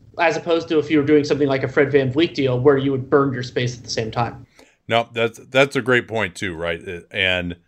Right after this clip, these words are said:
Speaker 2: uh, so I, I think we're, we're willing to keep that offer on the table as the Suns, uh, much to the chagrin of Chris Paul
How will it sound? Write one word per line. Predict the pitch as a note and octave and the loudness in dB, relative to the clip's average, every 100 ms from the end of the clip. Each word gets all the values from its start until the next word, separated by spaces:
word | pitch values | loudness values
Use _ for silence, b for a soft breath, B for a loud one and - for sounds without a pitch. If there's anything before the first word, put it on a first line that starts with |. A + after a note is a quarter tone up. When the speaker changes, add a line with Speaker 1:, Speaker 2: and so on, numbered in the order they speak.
| _ - | _ -2
Speaker 2:
uh, | F#2 F#2 | 0 0
so | - B2 | 0 2
I, | A#2+ C3+ - | 4 4 6
I | |
think | C#3 E3 | 6 8
we're, | C#3 D3+ | 4 2
we're | - D3+ F#3 | 2 4 4
willing | F3+ F3 | 4 2
to | D3 | -4
keep | E3 E3 | -8 -2
that | D3 C3+ | 0 4
offer | C#3 C#3+ C3+ | 2 2 -2
on | B2+ | -2
the | G#2+ | -4
table | - B2 G#2+ F#2 F2+ | -2 -2 0 -4 -4
as | A2 G#2 F#2 | -2 -2 -4
the | F2+ | -10
Suns, | F2 B2 A#2 F#2 F2 D#2 - _ _ | -6 0 2 0 -6 -14 -20 _ _
uh, | G2 F2+ E2+ E2 - _ - | -2 0 2 0 -6 _ 0
much | A2 A2 | 2 2
to | - | -2
the | G#2 | -2
chagrin | G2 - F2 G2 G#2 F#2+ | -2 -4 -2 2 2 2
of | F2 - | -2 -2
Chris | G#2 F#2 | -2 -2
Paul | - F#2+ F#2 F2+ F2+ - | 0 4 4 4 2 -4